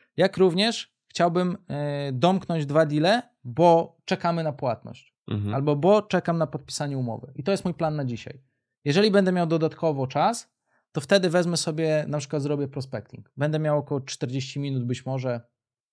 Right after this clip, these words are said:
Speaker 1: taki bufor sobie założyłem.
Speaker 2: A jeśli chce się dowiedzieć, y, ile warci są klienci na przykład danego handlowca w ostatnim kwartale?
Speaker 1: No to jeżeli masz C R M-a, no to po prostu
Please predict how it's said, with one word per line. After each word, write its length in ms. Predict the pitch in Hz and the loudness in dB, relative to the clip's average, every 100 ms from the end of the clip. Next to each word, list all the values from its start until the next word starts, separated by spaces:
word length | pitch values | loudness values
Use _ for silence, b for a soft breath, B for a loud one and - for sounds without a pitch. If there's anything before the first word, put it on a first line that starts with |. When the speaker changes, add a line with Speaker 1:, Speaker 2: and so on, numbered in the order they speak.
| _ | _
Speaker 1:
taki 240 | - 131 135 | -10 -6 -6
bufor 300 | 117 - 117 | -6 -8 -12
sobie 220 | 123 110 | -10 -10
założyłem. 440 | 107 110 107 - - _ _ | -10 -10 -14 -16 -20 _ _
Speaker 2:
A 100 | - | -4
jeśli 240 | 110 104 110 | -2 -2 -6
chce 160 | - | -4
się 100 | 107 | -4
dowiedzieć, 500 | 104 104 104 104 101 - | -2 -2 0 -2 -4 -8
y, 640 | 67 101 101 98 101 - - | -10 -8 -6 -6 -6 -8 -4
ile 480 | 117 107 107 101 - - | 2 4 4 4 -2 -8
warci 680 | 107 98 110 107 107 - 101 | -6 2 4 4 2 -6 -6
są 320 | - 98 98 98 98 110 | -2 -2 0 -2 -4 -8
klienci 560 | - - 101 98 98 95 | -16 -6 -2 -2 -4 -6
na 100 | 92 | -6
przykład 520 | - - 98 90 - 110 | -8 -8 -4 -4 -6 -2
danego 360 | 104 107 101 | 0 0 -2
handlowca 460 | 101 101 98 95 98 | -2 -2 -2 -2 -6
w 40 | |
ostatnim 360 | 98 - 101 95 | -6 -8 -10 -8
kwartale? 500 | - - 85 90 120 b b b - | -6 -4 -2 -4 -6 b b b -10
Speaker 1:
No 80 | 127 | -2
to 100 | 160 | 0
jeżeli 280 | 156 175 | 0 0
masz 180 | 175 160 | 0 -2
C 140 | - 165 | 0 2
R 100 | 156 | 4
M-a, 260 | 139 156 | 2 0
no 120 | 165 156 | -2 -4
to 120 | 151 | -6
po 120 | 151 | -4
prostu 600 | 156 151 - 156 151 151 | -2 -4 -2 -2 -2 -4